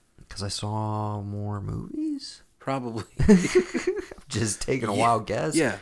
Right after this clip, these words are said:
Speaker 1: 'Cause my
Speaker 2: You
Speaker 1: list
Speaker 2: did not
Speaker 1: is
Speaker 2: go to
Speaker 1: longer.
Speaker 2: work for a while. That's true.
Speaker 1: Yeah, that's true. That is very true.
Speaker 2: Mm-hmm.
Speaker 1: Uh, to remind people, Dark and the Wicked, it's the guy who did The Strangers. Um, really fucked up dark horror movie. Enter at your own risk. But we both, we both enjoyed it.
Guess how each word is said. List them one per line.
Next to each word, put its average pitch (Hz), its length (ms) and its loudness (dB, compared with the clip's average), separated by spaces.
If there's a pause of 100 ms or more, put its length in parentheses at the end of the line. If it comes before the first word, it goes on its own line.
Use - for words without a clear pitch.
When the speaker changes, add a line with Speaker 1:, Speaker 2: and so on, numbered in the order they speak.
Speaker 1:
'Cause 113 120 -4
my 101 100 0
Speaker 2:
You 185 120 2
Speaker 1:
list 160 280 8
Speaker 2:
did 139 40 6
not 151 180 8
Speaker 1:
is 160 80 0
Speaker 2:
go 139 100 8
to 123 80 10
Speaker 1:
longer. 107 120 4
Speaker 2:
work 123 160 4
for - 200 -4
a 90 80 -4
while. 85 320 -8
That's - 260 -6
true. - 440 -12
Speaker 1:
Yeah, 98 180 -10 (340)
that's 95 240 -6
true. 131 300 -8 (220)
That 98 100 -12
is 101 80 -12
very 104 260 -8
true. - 240 -12 (200)
Speaker 2:
Mm-hmm. 147 280 -10
Speaker 1:
Uh, 95 380 2 (1080)
to - 100 0
remind 113 260 2
people, 95 180 2
Dark 117 240 2
and 113 100 -2
the 101 40 0
Wicked, 101 320 0
it's - 120 -8
the - 100 -10
guy 104 200 0
who 98 120 -2
did 98 220 -2
The 92 60 -6
Strangers. 92 800 -2
Um, 87 360 -4
really 120 540 2
fucked - 440 0
up 78 180 -2
dark 80 240 -4
horror 76 200 -4
movie. 78 300 -6
Enter 87 300 -4
at - 140 -6
your 73 140 -2
own 71 120 -4
risk. - 360 -6
But - 160 -6
we 92 120 -2
both, - 400 -4
we - 120 -6
both - 260 -6
enjoyed 87 340 -4
it. - 160 -4